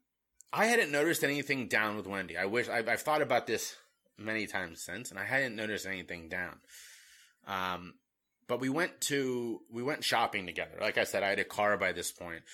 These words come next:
and we went a town over to, uh, Target, Walmart, something like that. I don't, I don't remember where it was.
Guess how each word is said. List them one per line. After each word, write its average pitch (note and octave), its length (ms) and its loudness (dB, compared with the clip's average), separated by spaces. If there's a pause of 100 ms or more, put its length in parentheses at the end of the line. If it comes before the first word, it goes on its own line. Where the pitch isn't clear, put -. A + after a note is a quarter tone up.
(240)
and G#2+ 100 -6
we A#2 120 2
went B2 280 0
a A2 60 2
town A#2 400 2
over G#2 480 2 (180)
to, F#2 560 -4 (100)
uh, - 160 -12 (180)
Target, G2 440 0
Walmart, F#2+ 440 -2
something F#2 200 -6
like E2 140 -10
that. E2+ 140 -4
I F#2 40 -4
don't, F#2+ 140 -6
I G#2 60 -8
don't G2 180 -6
remember F2+ 340 -6
where F2 260 -2
it - 100 -6
was. F2 280 -6